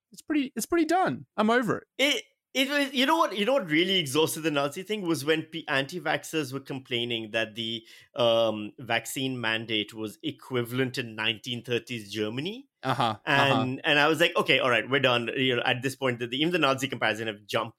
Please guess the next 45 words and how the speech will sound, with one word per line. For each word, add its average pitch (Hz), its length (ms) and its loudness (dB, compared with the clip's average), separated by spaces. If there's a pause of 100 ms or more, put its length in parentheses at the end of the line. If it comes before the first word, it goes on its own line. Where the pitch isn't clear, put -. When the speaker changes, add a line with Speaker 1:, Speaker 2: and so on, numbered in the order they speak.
Speaker 2:
the 120 80 -4
shark. 101 440 -2
But 123 260 0
now 147 340 4
I 160 120 4
think 208 440 0
I, 135 260 6
I 127 100 4
said 127 220 -4
that 135 180 -2
too 135 160 -2
soon, 117 400 -6 (380)
because 160 420 2
comparing 170 640 0
it 196 200 -4
to, 160 440 0 (340)
uh, 147 120 4 (100)
S 165 240 2
E 180 180 -2
Q 170 260 -2
Water 131 680 2
continuing 123 420 -4
to 120 80 -8
trot 127 320 -2
out, 127 180 -4
quote 120 200 -8
unquote, 117 220 -8
trot 131 260 0
out 123 160 0
the 120 80 0
line 113 360 2
that 110 120 -6
they 113 80 -8
did 110 140 -6
everything 110 320 -6
to 107 40 -20
the 113 120 -16
latest 110 160 -10
floods, 113 200 -4
and 123 80 -4
comparing 147 380 0
that 131 260 4
to 147 80 -2
Goebbels, 135 720 -4 (400)
um, 117 320 0